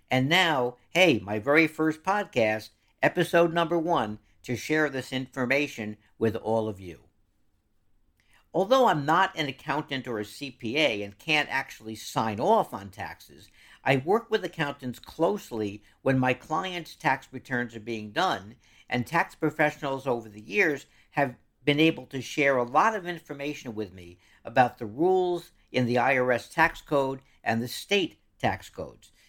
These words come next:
So not only will I share general bookkeeping skills with you, I'll also talk about small business taxes and give you some tips on saving money on your overall either business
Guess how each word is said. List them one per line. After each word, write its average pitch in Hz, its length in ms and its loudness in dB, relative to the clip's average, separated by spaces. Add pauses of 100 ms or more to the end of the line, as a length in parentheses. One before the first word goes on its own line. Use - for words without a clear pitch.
So 147 180 2
not 214 300 2
only 190 340 -2
will 156 220 2
I 139 80 2
share 123 320 -4
general 147 720 -2 (160)
bookkeeping 117 600 -6
skills 101 380 -10
with 98 280 -8
you, 92 240 -14 (320)
I'll 143 140 4
also 196 460 0
talk 117 460 0 (240)
about 110 320 2
small 160 360 -4
business 156 380 -4
taxes 123 600 -8 (240)
and 110 200 -2
give 135 180 -2
you 131 100 -8
some 107 300 -8
tips - 420 -4 (240)
on 113 160 0
saving 135 420 -2
money 131 500 -2
on 117 200 -2
your 107 300 -6
overall 127 720 0
either 107 280 -14
business 123 580 -4